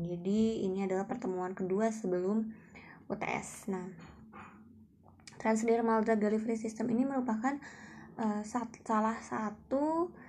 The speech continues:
sistem penghantaran obat di mana yang bisa kita aplikasikan pada tugas akhir teman-teman nih. Jadi,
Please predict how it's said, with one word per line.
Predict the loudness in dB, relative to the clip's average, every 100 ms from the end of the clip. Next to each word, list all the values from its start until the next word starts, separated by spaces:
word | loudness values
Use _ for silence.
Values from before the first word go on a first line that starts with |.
| -12
sistem | -6 -2 0 2
penghantaran | 4 4 4 2 2
obat | 2 4 4 4 4
di |
mana | 4 4 4 2
yang | 2 4 4
bisa | 2 0 -2
kita | -2 -4 0 2 0 -2 -8 -14 -14 -6
aplikasikan | -2 4 4 4 -4 -2 2 4 2
pada | 0 0 0
tugas | 2 2 2 0
akhir | -2 0
teman-teman | 0 0 0 2 2 2
nih. | -2 -10 -16 -18
Jadi, | -12 -2